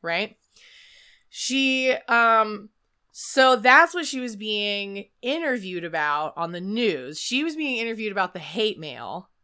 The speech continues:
Then the person asked her if she was African American. And she was like,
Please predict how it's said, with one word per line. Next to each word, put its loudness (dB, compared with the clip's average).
Then -2
the -2
person -6
asked 0
her -4
if -8
she -8
was -10
African -4
American. -12
And 2
she -2
was 0
like, 2